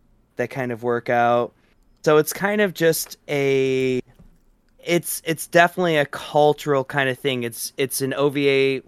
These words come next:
especially with the music, that's very influenced. It's, it's a, it's a time capsule. <laughs> It's definitely a time capsule. And so us talking about the music and really saying the Idol and Victor Music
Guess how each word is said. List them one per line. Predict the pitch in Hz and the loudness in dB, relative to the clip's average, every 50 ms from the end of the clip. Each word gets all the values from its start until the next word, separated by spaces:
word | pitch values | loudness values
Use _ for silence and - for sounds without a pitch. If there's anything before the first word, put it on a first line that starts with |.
| 104 - | -12 -10
especially | - - - - 143 135 - 151 139 | -8 -8 -2 -2 -2 -2 0 -2 -2
with | 139 131 | -2 -2
the | - 131 | -4 -4
music, | 131 131 127 123 120 127 123 117 _ - | -4 -2 -4 -2 -2 -4 -4 -4 _ -4
that's | 117 113 104 113 | -4 -4 -4 -8
very | 107 104 123 123 127 127 123 123 123 120 | -10 -4 -2 0 0 2 2 0 -2 -4
influenced. | - 127 127 123 120 - - 120 117 113 110 110 - 131 | -4 -4 -4 -4 -4 -8 -6 -6 -6 -6 -6 -6 -6 -6
It's, | 127 120 - - | -6 -6 -6 -4
it's | 131 135 - - | -4 -4 -2 -2
a, | 135 120 _ _ _ - _ _ _ _ - | -4 -4 _ _ _ -20 _ _ _ _ -6
it's | - 165 160 | -6 -2 -2
a | 185 151 | -2 -2
time | - 151 127 127 117 | 0 0 0 0 0
capsule. | - - 107 95 95 - - 113 - - - - - | -2 -6 -6 -6 -4 -6 -6 -6 -6 -8 -14 -14 -10
<laughs> | - - - - _ - 247 220 - - | 2 2 2 2 _ 2 2 2 2 2
It's | 202 202 180 160 - | 0 0 0 0 0
definitely | - 147 147 - 160 156 147 | 0 0 0 2 -2 -2 -2
a | 143 | -2
time | - 147 131 127 120 | 0 0 -2 -2 -2
capsule. | - - 113 107 104 - - 107 104 104 101 - - - - - - - | -4 -4 -4 -4 -4 -6 -6 -6 -6 -6 -8 -10 -18 -20 -20 -20 -16 -8
And | 127 131 127 | -8 -6 -2
so | - 135 127 | 0 2 2
us | 131 135 135 - | 2 2 2 2
talking | 151 135 131 - - 135 | 0 0 0 0 -4 -8
about | 131 127 131 123 | -6 -6 -8 -8
the | - 127 | -8 -8
music | 123 127 127 120 - 127 123 120 - | -6 -6 -6 -4 -4 -6 -6 -6 -8
and | 123 113 113 113 101 - | -10 -10 -10 -12 -14 -14
really | - 110 117 135 131 131 127 123 123 | -14 -8 -4 -4 -2 0 0 -2 -2
saying | - - 139 127 123 123 123 120 123 123 110 - 101 110 | -4 -2 -2 -2 -2 -2 -2 -4 -6 -6 -8 -10 -14 -8
the | 107 117 107 - | -8 -8 -8 -4
Idol | - 127 123 120 117 120 120 117 117 117 120 | -2 0 0 0 0 -2 -2 -2 -2 -2 -2
and | 110 107 107 | -4 -6 -6
Victor | 101 123 120 - - 120 113 | -6 -6 -8 -6 -6 -8 -8
Music | 113 113 110 107 110 113 110 110 107 - | -6 -8 -8 -8 -6 -4 -4 -4 -4 -6